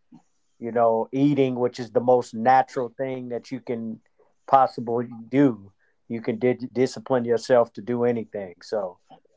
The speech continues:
uh, I'm glad to hear that you're having success with your first fast, and may, may Allah bless you to continue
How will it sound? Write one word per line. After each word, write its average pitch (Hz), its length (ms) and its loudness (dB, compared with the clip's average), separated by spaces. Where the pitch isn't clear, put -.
uh, 101 260 -6
I'm 107 100 -10
glad 113 340 4
to 113 100 -2
hear 117 260 0
that 113 240 -2
you're 113 400 -6
having 110 400 2
success 123 640 -4
with 113 220 -8
your 120 180 -4
first 117 380 -4
fast, 113 640 0
and 107 160 -20
may, 113 520 -2
may 113 240 -2
Allah 110 340 2
bless 117 400 -6
you 113 120 -16
to 110 100 -16
continue 113 560 -8